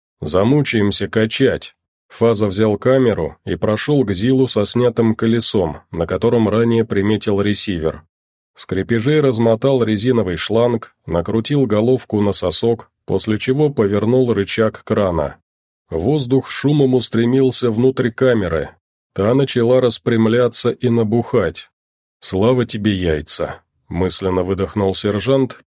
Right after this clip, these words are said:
припоминая, что таких тормозных ёмкостей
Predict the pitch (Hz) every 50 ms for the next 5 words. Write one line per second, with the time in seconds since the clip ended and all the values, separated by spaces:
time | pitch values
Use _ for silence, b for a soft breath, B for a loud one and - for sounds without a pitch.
0 | _ - - 92 90 - 113 110 110 117 127 139 139 135 123 113 - - 117 113
1 | 123 117 - 135 123 - - - 117 117 120 120 123 117 110 120 127 120 - -
2 | 127 135 147 143 139 131 - - 95 - - - - 82 78 76 -